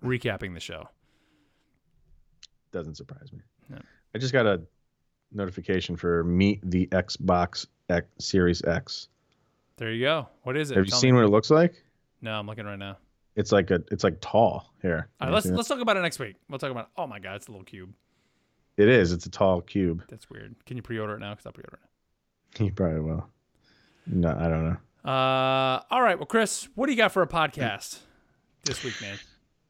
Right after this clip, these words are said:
Speaker 2: That's it. We're towards the end already.
Speaker 1: Towards the
Speaker 2: Huh?
Speaker 1: end, man. The
Speaker 2: Yeah.
Speaker 1: Expanse.
Speaker 2: Wow. All right. So, um, do you remember who Rob Ford is, is or was?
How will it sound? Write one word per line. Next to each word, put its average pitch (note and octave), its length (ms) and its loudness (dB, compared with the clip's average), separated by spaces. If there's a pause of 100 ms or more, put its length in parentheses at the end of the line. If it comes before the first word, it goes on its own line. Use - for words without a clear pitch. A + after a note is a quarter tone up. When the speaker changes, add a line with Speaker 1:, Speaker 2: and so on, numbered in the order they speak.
(580)
Speaker 2:
That's B2 200 2
it. C3+ 220 6
We're G#2+ 140 4
towards C#3+ 260 4
the A2+ 100 4
end D3 140 4
already. F3+ 240 4
Speaker 1:
Towards C3 160 2
the - 80 2
Speaker 2:
Huh? - 60 -2
Speaker 1:
end, F4+ 80 -4
man. D#4+ 240 -6
The D#4+ 80 -4
Speaker 2:
Yeah. F3 320 6
Speaker 1:
Expanse. F3 80 2
Speaker 2:
Wow. A#2+ 420 4
All D#3 120 4
right. F#3 340 4
So, A#2+ 500 2 (1800)
um, A#2 760 2 (100)
do B2 200 -2
you D#3+ 180 0
remember F#3 1200 6 (960)
who C3+ 160 6
Rob A#2 640 4
Ford G#2+ 640 4
is, D#2 400 0 (240)
is D#2+ 400 0
or E2+ 180 2
was? D2+ 640 2